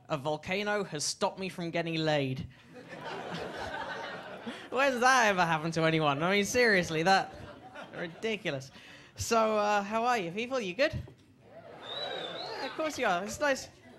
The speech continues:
Yeah, yeah, totally. Yeah, sorry, someone's just asked, "Is that true?" Yeah, it's, it's not just a joke that we thought of backstage. You know, like, you can vouch for that, right? Other people?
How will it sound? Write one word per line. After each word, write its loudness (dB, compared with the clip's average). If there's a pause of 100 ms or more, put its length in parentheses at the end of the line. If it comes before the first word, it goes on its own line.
(500)
Yeah, 4
yeah, 4
totally. 0 (140)
Yeah, -2
sorry, -2
someone's -6
just -10
asked, 0
"Is -4
that 0
true?" 2
Yeah, 4
it's, 0
it's -4
not 0
just -6
a -2
joke 0
that -6
we -2
thought -4
of 0
backstage. 0
You 0
know, 2
like, 0
you 2
can -2 (880)
vouch 4
for -6
that, 2
right? 2
Other 0
people? -4